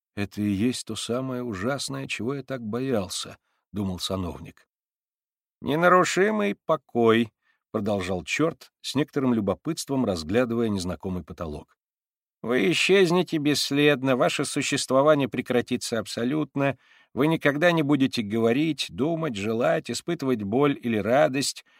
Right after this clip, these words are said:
никогда больше не произнесете "я". Вы исчезнете, погаснете, прекратитесь,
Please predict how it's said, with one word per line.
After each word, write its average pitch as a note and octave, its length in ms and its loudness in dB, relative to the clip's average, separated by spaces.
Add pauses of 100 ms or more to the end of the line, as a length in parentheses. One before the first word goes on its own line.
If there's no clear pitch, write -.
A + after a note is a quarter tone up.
(140)
никогда C#3+ 500 4
больше D3+ 280 0
не C#3 100 2
произнесете B2 720 0
"я". G#2+ 380 4 (440)
Вы A3 240 2
исчезнете, E3 720 -2
погаснете, C#3 760 2
прекратитесь, D3 1040 -4